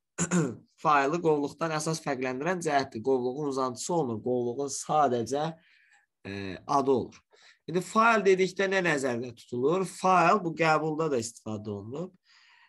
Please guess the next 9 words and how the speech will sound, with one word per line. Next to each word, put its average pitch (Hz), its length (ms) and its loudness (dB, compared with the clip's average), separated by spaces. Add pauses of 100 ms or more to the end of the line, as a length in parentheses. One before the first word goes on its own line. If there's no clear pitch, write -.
(180)
E, 117 480 -4
xarici 180 400 2
yaddaşın, 180 760 0 (540)
xarici 190 400 2
yaddaşda 165 260 0 (120)
saxlanılan, 170 440 0 (140)
adlandırılan 165 600 2 (120)
yaddaş 160 400 0
sahəsidir. 107 600 -6